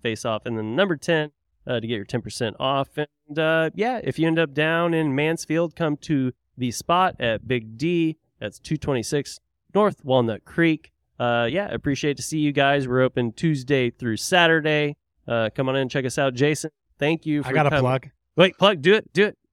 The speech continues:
Speaker 1: Do the thing.
Speaker 2: W W W dot jason piche dot com. If you're interested more in my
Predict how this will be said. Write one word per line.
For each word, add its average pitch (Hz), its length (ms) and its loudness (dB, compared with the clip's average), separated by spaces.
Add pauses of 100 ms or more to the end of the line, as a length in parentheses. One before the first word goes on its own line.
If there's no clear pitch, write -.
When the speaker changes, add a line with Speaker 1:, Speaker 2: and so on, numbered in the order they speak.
Speaker 1:
Do 147 160 -2
the - 20 -6
thing. 156 120 -6
Speaker 2:
W 139 180 -2
W 143 240 0
W 147 280 4
dot 139 260 2
jason 139 340 -2
piche 151 320 -2
dot 156 200 0
com. 151 300 -4
If 107 140 -8
you're 123 100 -4
interested 131 400 -2
more 135 300 0
in 120 160 -4
my 135 340 0